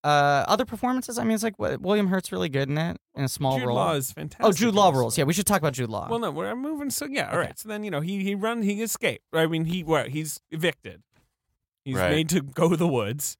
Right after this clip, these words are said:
Speaker 1: Yeah.
Speaker 3: Right.
Speaker 2: And you immediately cut to these things, you know, like, he, he and these other poor, sad, abandoned robots who also have a purpose, right? I mean, I guess it's only to survive, but, like,
Speaker 1: Yeah.
Speaker 2: going to, like, the mountains of robot garbage and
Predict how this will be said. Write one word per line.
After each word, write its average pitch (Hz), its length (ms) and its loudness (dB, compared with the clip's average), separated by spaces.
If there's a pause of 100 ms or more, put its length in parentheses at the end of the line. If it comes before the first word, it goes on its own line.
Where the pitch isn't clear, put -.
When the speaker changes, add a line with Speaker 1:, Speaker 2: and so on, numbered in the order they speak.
Speaker 1:
Yeah. 165 160 -2
Speaker 3:
Right. 85 180 -4 (180)
Speaker 2:
And 156 200 -2
you 156 180 0
immediately 151 600 -2
cut 151 200 -6
to 147 120 -8
these 127 200 -6
things, 147 200 -10
you 147 60 -2
know, 127 100 -2
like, 117 160 -4
he, - 340 -20
he 165 260 -2
and 131 140 0
these 127 140 -2
other 139 200 0
poor, 139 400 -2
sad, 120 380 -2
abandoned 120 460 -4
robots 113 600 -4 (680)
who 180 140 4
also 269 360 4
have 240 220 4
a 196 80 -2
purpose, 202 560 -2
right? 160 200 -2
I 156 60 -2
mean, 147 140 -2
I 143 40 -2
guess 151 200 0
it's 147 100 -4
only 139 180 -2
to 127 100 -4
survive, 131 460 -2
but, 127 120 -4
like, 117 180 -6
Speaker 1:
Yeah. 131 60 2
Speaker 2:
going 131 140 0
to, 127 60 -2
like, 123 200 -4
the 120 60 -8
mountains 117 460 -6
of 107 120 -12
robot 113 400 -2
garbage 117 400 -6
and 104 160 -12